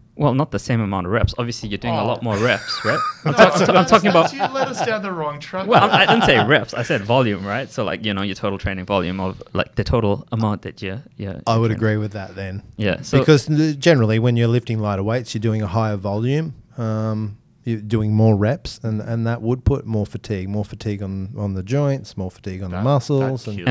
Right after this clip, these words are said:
Speaker 1: And, and more, more fatigue on your, on your central nervous system and your, um, as well. So,
Speaker 3: Yeah.
Speaker 1: you know, wh-, what happens when you're training with light weights, um, generally is your, your muscles get filled with these, you know, metabolic products like calcium ions and things.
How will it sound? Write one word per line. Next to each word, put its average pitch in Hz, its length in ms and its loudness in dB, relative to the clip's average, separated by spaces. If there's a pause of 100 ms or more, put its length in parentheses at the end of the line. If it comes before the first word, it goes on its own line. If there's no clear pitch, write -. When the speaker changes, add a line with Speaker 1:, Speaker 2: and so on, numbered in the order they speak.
Speaker 1:
And, 104 80 -6
and 127 100 2
more, 139 160 0
more 135 180 2
fatigue 120 320 -2
on 113 100 0
your, 120 200 0 (100)
on 127 160 0
your 120 80 2
central 120 300 -2
nervous 123 240 2
system 92 420 -6
and 104 160 -4
your, 92 140 -2 (180)
um, 101 380 -6 (100)
as 110 160 -4
well. - 240 -2
So, - 180 -2
Speaker 3:
Yeah. 104 200 0 (100)
Speaker 1:
you 107 80 -4
know, 87 320 -2
wh-, - 60 -8
what 160 140 2
happens 147 220 -2
when 120 120 -6
you're 101 40 -8
training 113 260 -4
with 92 100 -4
light 95 180 -6
weights, 104 420 -8
um, 95 320 -6 (360)
generally 107 440 -4
is 95 320 -6
your, 110 200 -6
your 123 100 -2
muscles 117 320 -2
get - 180 -8
filled 101 300 -12
with 90 140 -8
these, 95 260 -8 (260)
you 101 120 -4
know, 80 80 -4
metabolic 85 480 -4
products 90 360 -6
like 82 140 -6
calcium 92 400 -6
ions 87 340 -8
and 95 160 -6
things. 98 360 -6